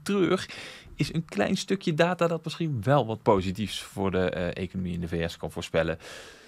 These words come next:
Vrijdag kwamen namelijk de P C E, de Personal Consumption, eh, cijfers, naar buiten. En dat is een hele belangrijke graadmeter voor de centrale bank in de V S. En die passen onder andere op basis van deze gegevens natuurlijk weer hun monetaire beleid erop aan.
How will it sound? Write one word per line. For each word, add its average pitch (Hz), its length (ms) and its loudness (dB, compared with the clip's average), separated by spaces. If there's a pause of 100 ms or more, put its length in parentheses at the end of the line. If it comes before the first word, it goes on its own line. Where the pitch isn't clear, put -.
(340)
Vrijdag 123 440 10
kwamen 117 280 6
namelijk 113 280 2
de 107 80 4
P 123 340 4
C - 140 -2
E, 127 520 6
de 107 240 4
Personal 110 520 2
Consumption, 104 840 0
eh, 90 460 4
cijfers, 90 560 -2
naar 92 200 0
buiten. 87 460 4 (720)
En - 100 -6
dat 127 80 6
is 131 100 8
een 139 60 10
hele 139 140 8
belangrijke 127 420 8
graadmeter 113 880 2
voor 113 540 2
de 104 180 2
centrale 101 480 2
bank 120 360 2
in 135 120 -2
de 131 100 2
V 127 280 4
S. - 140 -2
En 101 300 0
die 98 180 -2
passen 92 460 -2
onder 101 280 2
andere 113 280 2
op 98 80 0
basis 92 280 2
van 87 140 -6
deze 87 260 -4
gegevens 82 420 -6
natuurlijk 87 380 -6
weer 87 280 -2
hun 82 180 -8
monetaire 87 440 -4
beleid 82 280 -4
erop 80 200 -8
aan. 60 220 -8